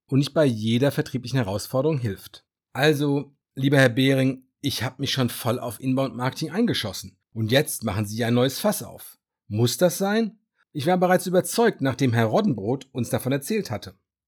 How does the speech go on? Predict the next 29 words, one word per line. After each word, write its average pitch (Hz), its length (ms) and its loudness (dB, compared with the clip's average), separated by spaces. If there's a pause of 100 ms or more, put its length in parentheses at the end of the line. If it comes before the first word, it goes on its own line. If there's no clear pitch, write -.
(300)
Sie 147 180 2
hatten 196 360 4 (100)
mir 165 180 6
die 139 120 2
Ziele 165 300 -2
von 143 160 2
Herrn 120 140 4
Fleischer 104 360 -2
genannt, 95 360 -4
Herr 98 80 -6
Messer. 90 360 -12 (520)
Inbound-Marketing 139 800 2
reicht 151 340 0
bei 131 120 0
Ihnen 117 220 -2
vermutlich 117 460 -2
nicht. 101 320 -8 (160)
Ich 120 200 -10
will 143 200 0
Ihnen 139 480 2
die 120 180 -6
Gründe 127 320 2
gerne 131 280 2
anhand 131 360 0
Ihres 135 160 -6
Unternehmens 151 400 0
erläutern. 98 680 -10 (240)
Herr 113 120 -2
Fleischer 220 560 2